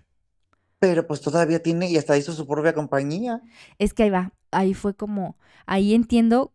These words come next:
Speaker 2: como siento que es lo que está haciendo Kim Kardashian y todos ellos, porque se están quedando callados porque como que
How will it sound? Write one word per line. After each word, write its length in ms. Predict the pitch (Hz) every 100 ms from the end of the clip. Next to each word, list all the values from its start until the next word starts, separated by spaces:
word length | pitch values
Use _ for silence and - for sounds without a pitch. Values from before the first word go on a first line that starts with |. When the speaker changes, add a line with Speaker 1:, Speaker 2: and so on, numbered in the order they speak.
| -
Speaker 2:
como 320 | - 185 180 -
siento 300 | - 233 233
que 80 | 247
es 60 | 240
lo 80 |
que 80 | 233
está 120 | - 196
haciendo 200 | 196 196
Kim 200 | 180 170
Kardashian 680 | 165 147 147 143 156 147 147
y 40 |
todos 240 | - -
ellos, 160 | - 165
porque 280 | - 143 - _ - - -
se 80 |
están 200 | 208 190
quedando 320 | 208 214 214 226
callados 600 | 220 190 175 226 285 _ _ _ _
porque 340 | 202 196 - 185
como 300 | 185 180 -
que 260 | 170 -